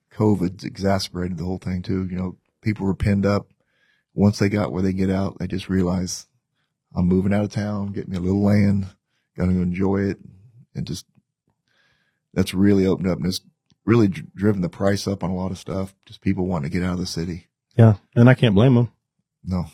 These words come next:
Speaker 2: I mean, I lived in Phoenix for a while and there's a reason why I live in Kansas. I mean, I was born and raised here,
Speaker 1: It's a
Speaker 2: but
Speaker 1: dry heat.
Speaker 2: <laughs> Yeah.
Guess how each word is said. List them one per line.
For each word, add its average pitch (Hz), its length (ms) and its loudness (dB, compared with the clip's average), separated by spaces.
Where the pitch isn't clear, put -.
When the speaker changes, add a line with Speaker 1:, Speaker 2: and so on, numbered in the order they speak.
Speaker 2:
I - 40 4
mean, 98 400 6
I 104 120 2
lived 104 260 2
in 95 100 2
Phoenix 107 360 0
for 98 120 -2
a 92 60 2
while 95 260 0
and 92 120 -2
there's 92 140 -2
a 90 60 -4
reason 95 220 -2
why 92 280 -2
I 92 60 6
live 95 160 8
in 90 100 2
Kansas. 98 440 -2
I 101 40 4
mean, 104 100 6
I 101 60 6
was 95 100 2
born 107 220 6
and 98 100 4
raised 98 280 2
here, 87 120 0
Speaker 1:
It's 87 100 -2
a 90 40 0
Speaker 2:
but 92 60 -2
Speaker 1:
dry 90 220 -2
heat. 92 280 -6
Speaker 2:
<laughs> - 220 -16
Yeah. - 220 0